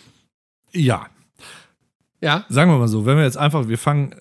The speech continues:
Speaker 1: für dich jetzt am besten mal an, wo man nicht drüber sprechen sollte. Und
Speaker 2: Ja.
Speaker 1: dann wird dir vielleicht gleich klar,
Speaker 2: Ja,
Speaker 1: worauf
Speaker 2: okay.
Speaker 1: ich abziele. Also
Speaker 2: Ja,
Speaker 1: ich hab mich,
Speaker 2: ich hab,
Speaker 1: hab mich
Speaker 2: ich
Speaker 1: die
Speaker 2: hab eine
Speaker 1: Tage,
Speaker 2: vage Ahnung,
Speaker 1: hast eine
Speaker 2: ja.
Speaker 1: vage Ahnung. Ich hab mich die Tage mit dem Weinhändler unterhalten.
Speaker 2: Ja. Mhm.
Speaker 1: Im Grunde hat er mir auch gesagt, wir müssten dafür
Speaker 2: Ja.
Speaker 1: einmal drüber sprechen
Speaker 2: Alles gut.
Speaker 1: diesmal.
Speaker 2: Mhm.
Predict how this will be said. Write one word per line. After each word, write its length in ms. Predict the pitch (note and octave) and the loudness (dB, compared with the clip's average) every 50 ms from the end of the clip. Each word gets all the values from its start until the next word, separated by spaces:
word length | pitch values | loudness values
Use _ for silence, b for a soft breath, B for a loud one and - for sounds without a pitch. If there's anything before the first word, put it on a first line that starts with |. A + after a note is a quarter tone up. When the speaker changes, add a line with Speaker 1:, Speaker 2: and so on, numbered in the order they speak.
| - _ _ - | -20 _ _ -20
Speaker 1:
für 160 | - - B2 | -8 -6 -4
dich 140 | B2+ C3+ C3 | -2 -2 -2
jetzt 160 | C3+ A#2 G#2 | -2 -4 -4
am 160 | - G#2 G#2 | -4 -4 -2
besten 340 | G#2 A#2 A2+ - - - G#2+ | -2 -2 -4 -6 -6 -4 -4
mal 220 | G#2 G2+ G2+ G2+ | -2 -2 -4 -4
an, 240 | - F#2 G2+ G#2 - - | -4 -4 -6 -6 -6 -8
wo 200 | - F2+ F#2+ F#2+ | -10 -10 -10 -10
man 220 | - - E2+ D#2 D#2 | -10 -12 -16 -16 -14
nicht 220 | F2 F2+ - - | -16 -16 -16 -16
drüber 180 | D2 C2+ C2+ - | -16 -16 -16 -16
sprechen 320 | - - - D#2 D#2 - | -18 -16 -16 -16 -16 -16
sollte. 300 | - - E2 D#2 F#2+ F#2 | -14 -14 -14 -12 -10 -4
Und 60 | F2+ | -2
Speaker 2:
Ja. 100 | G2+ G#2 | -2 0
Speaker 1:
dann 160 | G#2+ G#2+ G#2 G2+ | 0 -2 0 -2
wird 140 | A#2+ B2+ | -2 -2
dir 60 | A#2+ G#2 | -2 -6
vielleicht 300 | - A2 A2 A2+ A2+ - C#3 - | -6 -4 -4 -4 -6 -6 -10 -6
gleich 240 | A2 G#2+ G#2+ - | -6 -4 -6 -6
klar, 360 | - - A#2+ A#2 A#2+ B2 B2 - | -6 -6 -4 -2 -2 0 0 0
Speaker 2:
Ja, 160 | E3 E3+ G3 G#2+ | 0 -2 -2 -2
Speaker 1:
worauf 160 | A2+ A2 G#2+ B2+ | -2 0 0 0
Speaker 2:
okay. 120 | D3+ D3+ | 0 0
Speaker 1:
ich 100 | C3 C#3 | -2 -4
abziele. 380 | B2 A#2 - - - G2+ F#2+ - | -6 -8 -8 -6 -8 -4 -2 0
Also 120 | C3+ D3+ | 2 4
Speaker 2:
Ja, 0 | |
Speaker 1:
ich 60 | D#3+ E3 | 4 4
hab 80 | F3+ | 2
mich, 100 | F3+ D#3 | 2 0
Speaker 2:
ich 60 | D3 | -2
hab, 120 | D#3+ - - | -2 -2 -2
Speaker 1:
hab 80 | B2 D3 | 0 0
mich 100 | D3+ C3+ | 0 0
Speaker 2:
ich 100 | C3 C3 | -2 -2
Speaker 1:
die 80 | B2 - | 0 2
Speaker 2:
hab 80 | D3 D3 | 2 2
eine 60 | D3 | 2
Speaker 1:
Tage, 40 | - | 2
Speaker 2:
vage 260 | E3 E3 E3 E3 E3 D3+ | 2 0 0 0 -2 -4
Ahnung, 220 | D3 C#3+ C3+ C3 | -4 -4 -2 -2
Speaker 1:
hast 100 | B2 C3 | -2 -2
eine 80 | C3 G#2+ | 0 0
Speaker 2:
ja. 20 | |
Speaker 1:
vage 160 | A#2+ A#2 G#2+ F2+ | -2 -2 -2 -4
Ahnung. 100 | F#2 F#2 | -8 -6
Ich 60 | G#2 | -2
hab 80 | B2+ C#3+ | 0 0
mich 80 | C3+ B2+ C3 | 0 -2 -2
die 0 | - | -2
Tage 320 | - B2+ B2+ B2+ B2 A#2 - B2 | -2 -2 0 -2 -4 -6 -4 -4
mit 140 | A#2 A#2+ A#2+ | -4 -2 0
dem 160 | C3 A#2 A2 | 0 0 2
Weinhändler 420 | A2+ B2 C3+ C3 C3 B2+ A#2+ A#2 G#2 | 2 2 4 4 2 2 2 2 0
unterhalten. 480 | G#2 G#2+ G#2+ G#2+ B2+ D#3+ A#2 A#2+ B2 B B B B | 0 2 2 4 4 4 2 0 -4 B B B B
Speaker 2:
Ja. 60 | E3 E3 | -4 -4
Mhm. 140 | F#3 C4 - | -4 -4 -6
Speaker 1:
Im 80 | - | -2
Grunde 200 | G#2 A#2 B2 B2+ | 0 2 2 4
hat 60 | A#2+ A#2 | 4 2
er 40 | A2+ | 2
mir 140 | G#2 G2 F#2+ | 0 -2 -4
auch 120 | G#2 - | -6 -6
gesagt, 360 | - G2+ G#2 G2+ G2 - - | -6 -6 -6 -6 -8 -8 -8
wir 80 | G#2 F#2+ | -4 -2
müssten 460 | G2+ G#2 G#2+ - - - - - A2+ | 0 0 0 0 -4 -8 -10 -12 -10
dafür 240 | G2+ F#2+ F#2+ - C3+ | -8 -8 -6 -2 -2
Speaker 2:
Ja. 140 | C3+ G#2+ E2+ | -2 -2 -2
Speaker 1:
einmal 180 | F#2 G2+ G2 F2+ | -4 -4 -4 -4
drüber 220 | F2+ F2 F#2+ F#2 | -4 -6 -6 -8
sprechen 300 | - - C#3+ C#3+ C#3+ D3+ | -6 -2 0 2 2 2
Speaker 2:
Alles 20 | C#3 | 2
gut. 100 | C3 C3 | 0 -2
Speaker 1:
diesmal. 320 | - C3 A#2+ A#2+ A#2+ A2+ - - _ | -2 -2 0 0 0 -2 -4 -8 _
Speaker 2:
Mhm. 240 | D#3+ C#3+ D#3+ G#3 | -4 -2 -2 -2